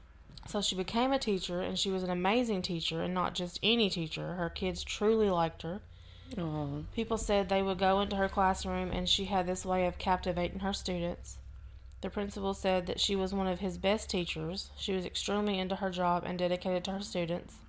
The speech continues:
Speaker 1: We've all had that one good teacher.
Speaker 2: Yeah.
Speaker 1: You know, that dedicated, that, we've all had that one good teacher that we'll always remember.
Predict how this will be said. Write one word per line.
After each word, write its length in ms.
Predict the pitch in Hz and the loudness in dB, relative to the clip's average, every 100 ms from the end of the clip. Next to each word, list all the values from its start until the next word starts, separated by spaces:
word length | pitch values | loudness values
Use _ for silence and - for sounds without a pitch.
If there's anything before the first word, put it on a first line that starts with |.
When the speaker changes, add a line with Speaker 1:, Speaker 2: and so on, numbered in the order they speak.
| - - - - - - - - - - | -20 -20 -20 -20 -20 -20 -20 -18 -18 -4
Speaker 1:
We've 160 | 202 196 | 2 6
all 140 | 220 | 6
had 220 | 226 196 | 6 4
that 180 | 185 - | 4 2
one 220 | 190 190 | 0 0
good 160 | 185 175 | -2 -4
teacher. 440 | 190 175 165 156 - - - - - | -4 -4 -4 -6 -10 -20 -20 -20 -6
Speaker 2:
Yeah. 320 | 190 190 160 151 - - - | 2 4 2 -4 -12 -18 -6
Speaker 1:
You 80 | 185 | 2
know, 140 | 185 | 4
that 120 | 180 | 4
dedicated, 560 | 190 190 185 190 180 175 - | 4 2 4 2 2 0 -8
that, 260 | 180 185 - - - - - - - - - - - - - - - - - - - - - - - - - - - - - - | 2 2 2 -8 -20 -20 -16 -14 -14 -16 -18 -20 -20 -20 -20 -20 -20 -20 -20 -20 -20 -20 -20 -20 -20 -20 -20 -20 -20 -20 -20 -4
we've 140 | 214 208 | 4 10
all 160 | 262 | 10
had 220 | 269 254 | 10 8
that 160 | 220 202 | 8 6
one 260 | 208 220 220 | 6 4 6
good 200 | 214 202 | 4 4
teacher 520 | 214 185 - 180 175 | 2 2 0 0 2
that 180 | 180 180 | 2 2
we'll 320 | 185 185 - | 2 2 6
always 460 | 190 202 208 208 196 | 8 10 10 8 4
remember. 500 | 185 170 160 156 | 0 0 -2 -4